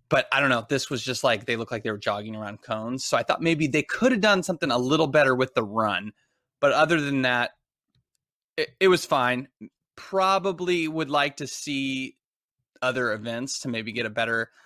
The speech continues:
idea of these guys' ability. Maybe throw some hurdles in next time. I mean, that would have been really, really hard. But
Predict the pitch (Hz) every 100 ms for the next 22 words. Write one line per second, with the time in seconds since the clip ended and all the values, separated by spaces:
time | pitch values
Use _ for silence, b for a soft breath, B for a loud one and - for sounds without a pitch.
0 | b b _ _ - _ - 113 107 117
1 | 113 110 113 120 - 107 107 107 113 -
2 | 123 110 113 110 107 113 117 123 120 117
3 | 117 - 120 120 101 - 113 117 143 143
4 | 143 - 156 160 160 160 - 175 175 165
5 | 117 120 117 117 113 107 104 98 87 90
6 | 107 113 95 98